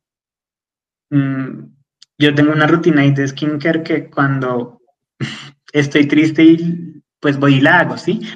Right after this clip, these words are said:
Pero no lo hago siempre. Trato de tener como un repertorio de, de actividades diferentes que pueda ir rotando para que no se convierta como el,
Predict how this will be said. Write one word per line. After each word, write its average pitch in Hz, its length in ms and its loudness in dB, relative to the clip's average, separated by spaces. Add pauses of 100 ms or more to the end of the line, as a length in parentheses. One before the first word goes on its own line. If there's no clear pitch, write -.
Pero 165 160 2
no 151 80 0
lo 147 120 4
hago 143 180 0
siempre. 170 380 -6
Trato 143 300 -4
de 139 60 -4
tener 160 280 -4
como 139 240 -6
un 147 180 -4
repertorio 139 600 -8
de, 135 320 -8 (1040)
de 147 140 -2
actividades 147 600 2
diferentes 151 580 -6
que - 140 -14
pueda 127 260 -10
ir 120 160 -10
rotando 147 580 -8 (300)
para 139 260 -6
que 147 120 -6
no 135 320 0
se 135 160 -12
convierta 147 500 -8
como 139 260 -4
el, 139 300 -6